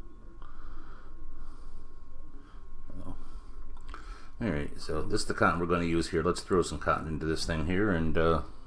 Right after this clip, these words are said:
hang on. Okay, as you can see here, we got the cotton into there,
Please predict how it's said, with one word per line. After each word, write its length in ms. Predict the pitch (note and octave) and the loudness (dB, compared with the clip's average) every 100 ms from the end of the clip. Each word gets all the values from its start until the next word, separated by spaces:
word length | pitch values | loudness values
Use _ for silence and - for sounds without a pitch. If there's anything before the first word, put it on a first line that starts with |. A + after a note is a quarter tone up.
| - - | -8 -6
hang 140 | - | -6
on. 120 | - - - - - | -6 -6 -8 -8 -8
Okay, 260 | - G#2+ C#2+ | 0 2 4
as 160 | F2+ | 2
you 100 | F#2 | 2
can 120 | A2 - | 0 0
see 240 | - G2+ | 4 4
here, 320 | F2+ E2+ F2+ - - - | 6 6 4 4 0 -2
we 80 | E2 | 0
got 140 | D#2+ | -2
the 80 | - | 2
cotton 360 | - F2+ D2 | 6 8 6
into 240 | D#2+ D#2+ D#2+ | 0 0 2
there, 340 | D#2+ D#2+ D#2+ | 2 4 2